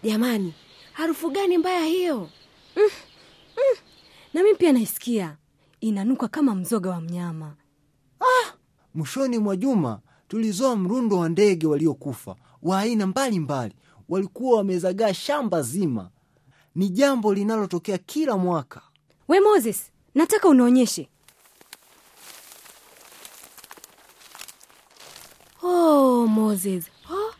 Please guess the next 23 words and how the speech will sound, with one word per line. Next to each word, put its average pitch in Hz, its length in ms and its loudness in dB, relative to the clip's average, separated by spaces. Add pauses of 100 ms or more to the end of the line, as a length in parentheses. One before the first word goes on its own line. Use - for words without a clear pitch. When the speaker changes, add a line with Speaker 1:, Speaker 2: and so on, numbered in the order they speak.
Speaker 1:
hao 359 240 0
ndege 294 240 2
wanafika 240 440 -2
wangapi? 214 600 -6 (560)
Speaker 2:
Lazima 240 380 0
watakuwa 240 300 -4
zaidi 214 200 -4
ya 196 60 -2
mia 180 160 -6
moja. 175 340 -10 (520)
Moses, 220 360 -4 (640)
umeelewa 330 400 0
kwa 339 120 -2
nini 381 140 2
wamekufa 311 580 0
na 262 140 0
kwa 277 120 -2
nini 320 200 2
jambo 240 260 -2
hili 302 140 -2
hutokea 269 320 -2
kila 359 220 0
mwaka? 330 300 -4